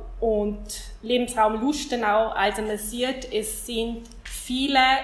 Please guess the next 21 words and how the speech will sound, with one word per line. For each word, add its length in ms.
repräsentative 1300
N 180
G 160
Os 200
von 80
Vorarlberg, 720
die 220
hinter 400
dem 160
Widerstand 560
des 140
Projektes 540
stehen. 220
Das 220
ist 160
jetzt 260
das, 320
was 380
auf 180
N-G-Os-Ebene 1160
läuft. 580